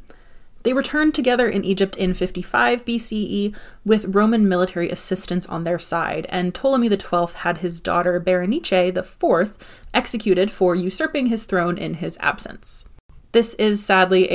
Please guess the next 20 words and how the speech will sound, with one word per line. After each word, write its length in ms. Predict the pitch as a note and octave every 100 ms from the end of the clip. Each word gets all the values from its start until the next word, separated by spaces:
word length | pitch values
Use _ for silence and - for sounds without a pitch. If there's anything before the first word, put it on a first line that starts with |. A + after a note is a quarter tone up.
| F3
another 420 | G3+ A3+ G#3+ G#3+
familial 600 | - F#3+ F#3+ F3+ F3 E3+
pattern 400 | - E3+ D#3+ E3
that 140 | E3
is 100 | E3
going 180 | - -
to 80 | -
pop 300 | - - -
up 200 | - - -
quite 240 | - C#4+
a 20 | F#3+
few 160 | E3+
times 420 | D#3+ - - -
in 120 | - -
this 120 | -
episode. 520 | - - - - A#3+ - - - - -
In 140 | B3+
fifty-one 520 | B3+ D#4 C#4+ A#3 A3 A3+
B 180 | G#3+
C 200 | - -